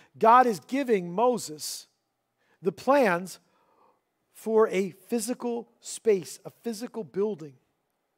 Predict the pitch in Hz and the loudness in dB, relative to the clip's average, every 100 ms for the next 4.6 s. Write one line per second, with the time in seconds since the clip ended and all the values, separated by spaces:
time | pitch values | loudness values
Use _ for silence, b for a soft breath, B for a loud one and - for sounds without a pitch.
0 | _ _ _ - 254 254 190 160 135 151 | _ _ _ -4 -2 -2 -4 -12 -10 -12
1 | 160 240 247 220 156 151 139 - 254 226 | -6 0 2 2 0 -8 -16 -6 -2 0
2 | 190 151 151 139 262 254 214 - 160 147 | -2 -4 -12 -8 -4 -2 -4 -6 -10 -6
3 | 226 233 185 - 247 240 190 - - 160 | 0 0 -2 -8 -6 -6 -10 -10 -12 -14
4 | 139 247 240 185 160 160 | -10 -8 -6 -6 -6 -8